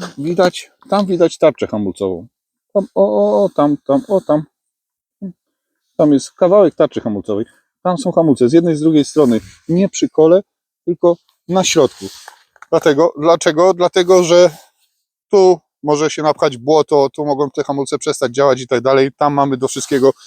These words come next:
dużo łatwiejszy dostęp. Widać, że auto było w terenie, bo tu nawet jakieś tam, e, patyki się nam jeszcze,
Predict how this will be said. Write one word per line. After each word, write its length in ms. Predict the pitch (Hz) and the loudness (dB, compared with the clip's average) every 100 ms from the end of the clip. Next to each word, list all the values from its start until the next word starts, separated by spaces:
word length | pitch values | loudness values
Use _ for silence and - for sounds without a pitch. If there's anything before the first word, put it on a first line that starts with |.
| - _ 117 | -20 _ 0
dużo 240 | 135 135 | 2 4
łatwiejszy 420 | 127 - 135 - | 2 0 -2 -2
dostęp. 360 | 127 127 127 151 | -2 -2 -2 -4
Widać, 220 | 165 151 | 0 0
że 80 | 147 | 2
auto 200 | 147 147 | 0 0
było 180 | 147 139 | -2 -2
w 40 | |
terenie, 340 | 165 156 151 | 0 0 2
bo 100 | 139 | 0
tu 120 | 135 139 | -2 -6
nawet 260 | 139 135 | -2 -2
jakieś 300 | 135 - 131 | -2 -4 -4
tam, 160 | 135 127 _ _ _ _ _ - | -4 -4 _ _ _ _ _ 2
e, 40 | 127 123 120 117 113 - | 6 8 6 4 0 -2
patyki 420 | 143 151 - 135 | -2 -4 -8 -6
się 180 | 143 127 | -4 -2
nam 200 | 131 127 | -2 -4
jeszcze, 360 | 123 - 120 | -4 0 -2